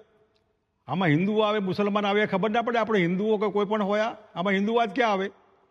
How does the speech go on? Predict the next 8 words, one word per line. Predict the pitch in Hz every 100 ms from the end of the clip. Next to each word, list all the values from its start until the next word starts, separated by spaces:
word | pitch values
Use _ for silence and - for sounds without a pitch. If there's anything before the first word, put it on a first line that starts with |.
| _ _ _
એટલા | 165 160 220
માટે | 208 185 196
કે | 190 202
સરકારે | - 170 151 190 196 214 196
આ | 170
પ્રમાણે | - 180 175 180 190
વધારે | 175 147 139 180 220
પડતો | 214 190 175 180 165